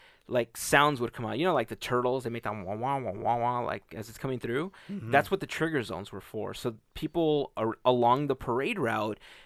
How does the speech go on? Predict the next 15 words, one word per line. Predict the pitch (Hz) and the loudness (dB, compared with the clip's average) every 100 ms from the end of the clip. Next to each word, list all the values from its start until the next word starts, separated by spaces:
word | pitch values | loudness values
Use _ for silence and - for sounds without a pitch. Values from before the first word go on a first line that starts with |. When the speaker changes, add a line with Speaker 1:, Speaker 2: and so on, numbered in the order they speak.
| - | -2
Speaker 1:
would | 139 - | 0 0
see | - 170 | -2 -2
the | 160 | -2
exact | 156 127 117 143 165 | -2 -4 -2 0 -2
same | - 151 | -4 -4
parade | 139 131 120 143 127 | -2 0 4 6 6
with | 113 117 | 2 -4
the | 113 | -6
same | - 131 123 117 | -2 -2 0 -4
sounds | - 110 117 156 180 117 | -4 -4 -2 -4 -6 -6
because | 131 196 175 | -4 2 2
Speaker 2:
Genius. | 139 110 | 4 4
Speaker 1:
every | 131 147 147 | 4 2 -2
hundred | 151 131 117 | -2 -2 -4
feet, | - 233 202 123 | -6 -8 -6 -8